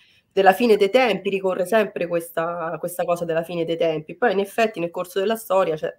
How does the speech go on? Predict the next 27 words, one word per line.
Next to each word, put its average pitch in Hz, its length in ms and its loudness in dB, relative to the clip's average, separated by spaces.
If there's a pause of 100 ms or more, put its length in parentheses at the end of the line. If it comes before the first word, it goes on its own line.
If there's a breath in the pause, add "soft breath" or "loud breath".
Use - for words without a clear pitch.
(160)
c'è - 120 -10
stato 160 640 -2
forse 165 420 -4
più 202 120 -4
di 180 80 -6
una 175 160 0
volta 180 320 4
un 165 80 0
anno 160 320 -4
zero 175 220 0
da 156 100 -4
dove 156 220 -4
si 160 80 -6
è 156 80 -4
ripartiti. 156 680 -8 (320 loud breath)
Queste 262 300 0
torri 262 300 6
del 208 180 2
diavolo 156 720 0
alla 175 300 2
società 196 360 -2
di 175 220 -6
oggi 151 340 -6
possono 196 380 -2
dare 185 280 2
un 170 120 -8
messaggio? 160 720 -6